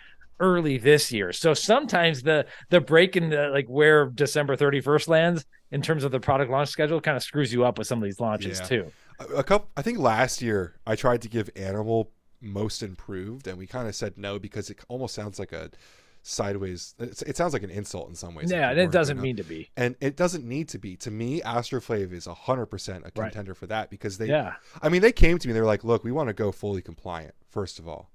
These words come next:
Speaker 2: You know, like,
Speaker 1: Mm-hmm.
Speaker 2: we want our pre-workouts to be able to be going, like, everywhere." To
Speaker 1: Yeah.
Speaker 2: me, one, one scoop only is one of my favorite pre-workouts I'm
Speaker 1: Yeah,
Speaker 2: using
Speaker 1: dude,
Speaker 2: right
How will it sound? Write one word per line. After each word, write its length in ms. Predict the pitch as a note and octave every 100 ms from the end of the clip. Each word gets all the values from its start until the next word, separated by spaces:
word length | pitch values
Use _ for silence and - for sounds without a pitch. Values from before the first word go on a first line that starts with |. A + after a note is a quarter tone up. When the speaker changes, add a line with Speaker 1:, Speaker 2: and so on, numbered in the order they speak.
| -
Speaker 2:
You 100 | A2
know, 60 | G2+
like, 80 | G#2
Speaker 1:
Mm-hmm. 80 | G#2+
Speaker 2:
we 80 | B2+
want 180 | C#3 A#2
our 80 |
pre-workouts 640 | - A#2 G#2 G#2 G#2 F2+ -
to 80 |
be 180 | F2+ F#2+
able 160 | F2+ F2+
to 60 |
be 100 | F2
going, 420 | E2+ F2+ F2 D#2+ E2
like, 140 | D#2 -
everywhere." 540 | F#2 D#2+ E2 D#2+ D#2 - - - - -
To 120 | B2+
Speaker 1:
Yeah. 60 | B2
Speaker 2:
me, 140 | D#3
one, 400 | F#2+ G2+ A#2+ A#2+ -
one 160 | A2 -
scoop 240 | A#2 G#2
only 420 | F#2+ F#2 A#2 C#3 - - _ _
is 160 | A2 A2
one 140 | A#2
of 40 | F#2+
my 100 | E2+
favorite 260 | F2 D2+
pre-workouts 520 | - E2+ E2+ - -
I'm 80 | -
Speaker 1:
Yeah, 100 | F#2+
Speaker 2:
using 160 | E2 D#2
Speaker 1:
dude, 40 |
Speaker 2:
right 100 | E2+